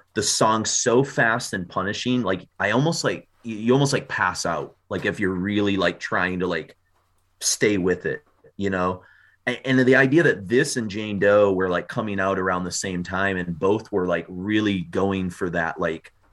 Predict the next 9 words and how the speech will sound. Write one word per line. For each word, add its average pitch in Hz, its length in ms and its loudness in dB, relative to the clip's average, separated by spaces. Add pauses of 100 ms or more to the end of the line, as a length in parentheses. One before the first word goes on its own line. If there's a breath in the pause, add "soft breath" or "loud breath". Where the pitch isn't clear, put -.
how 120 220 2
much 110 600 2
can 92 200 -4
we 92 160 -2
attack 92 540 -2
a 85 40 0
listener 101 600 -2
and, 95 240 -6
like, 87 280 -4